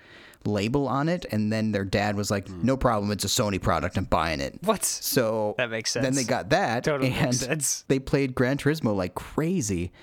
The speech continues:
Speaker 1: and I'm like, "I have to have this game." Like, the, the amount of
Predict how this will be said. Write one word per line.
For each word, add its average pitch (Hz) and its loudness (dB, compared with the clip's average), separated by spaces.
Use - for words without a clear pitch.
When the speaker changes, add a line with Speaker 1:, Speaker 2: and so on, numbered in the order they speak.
Speaker 1:
and 117 2
I'm 110 0
like, 110 0
"I 127 0
have 104 -2
to - -4
have 85 -2
this 82 -4
game." 85 -2
Like, 104 -2
the, 117 0
the 120 2
amount 117 0
of 104 -6